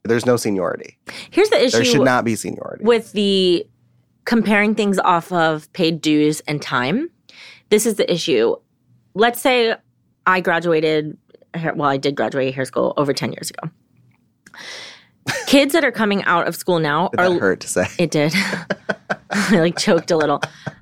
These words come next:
Speaker 2: Uh, kids that are coming out of school now are on a, such a different level than I was coming out of school.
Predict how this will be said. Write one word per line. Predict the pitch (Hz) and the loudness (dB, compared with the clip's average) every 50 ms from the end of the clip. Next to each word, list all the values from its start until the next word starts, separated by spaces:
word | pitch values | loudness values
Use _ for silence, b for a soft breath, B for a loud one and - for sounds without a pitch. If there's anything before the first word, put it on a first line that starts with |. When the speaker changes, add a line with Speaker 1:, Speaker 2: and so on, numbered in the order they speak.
| _ _ | _ _
Speaker 2:
Uh, | 208 196 185 180 - - - - | 0 2 2 0 -2 -4 -6 -2
kids | - 269 254 254 | 0 0 2 2
that | - 339 | 2 0
are | 349 339 | 0 0
coming | - 247 226 214 214 | 0 -2 0 0 0
out | - 185 180 | 0 0 -2
of | 185 175 | -4 -6
school | - - 175 165 | -4 -2 -2 0
now | 156 156 151 143 135 147 165 190 208 - - _ _ _ _ _ _ _ _ _ - | 0 0 0 0 2 2 0 0 -2 -6 -12 _ _ _ _ _ _ _ _ _ 0
are | - 190 180 - | 2 2 2 2
on | 190 190 190 | 0 0 0
a, | 175 | -2
such | - - - - 214 202 208 - - 254 - - _ - | -2 -4 -2 -2 -2 -2 -2 -4 -4 -6 -6 -6 _ -2
a | 202 | -2
different | 185 156 175 165 - 196 165 - | 0 2 0 0 0 -2 -4 -2
level | 151 147 139 139 147 160 160 170 185 202 214 - _ | 0 0 0 0 2 0 0 0 0 -2 -4 -6 _
than | - 165 175 170 160 - - | -6 -4 -2 -2 -2 -2 0
I | 156 156 165 165 | 0 0 0 0
was | 156 160 151 143 139 - | 0 0 0 0 -2 -4
coming | - - 151 143 135 | -6 -6 -6 -4 -4
out | 131 123 | -6 -6
of | 143 | -8
school. | - - - - - - | -10 -12 -10 -10 -10 -10